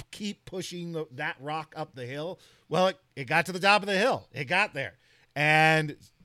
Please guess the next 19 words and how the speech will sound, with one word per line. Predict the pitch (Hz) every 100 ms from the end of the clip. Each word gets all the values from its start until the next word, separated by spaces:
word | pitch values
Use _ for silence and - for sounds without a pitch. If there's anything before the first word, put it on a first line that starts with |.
| 107
there's | 123 123
gonna | 135 151
be | 151 160
other | 196 240
hills, | 143 123 113 165 185 - _ -
but | 196
there's | 202 196
gonna | 240
be | 226 226
valleys | 202 202 185 147
before | 104 135 139 123
that. | 98 78 _ _ _ _ -
And | 160 156 139 110
that | 135 196 -
can | 208
be | 151 147
a | 123
really | 104 147 175 165 151 110 90 107 92
difficult | 156 165 151 - 135 113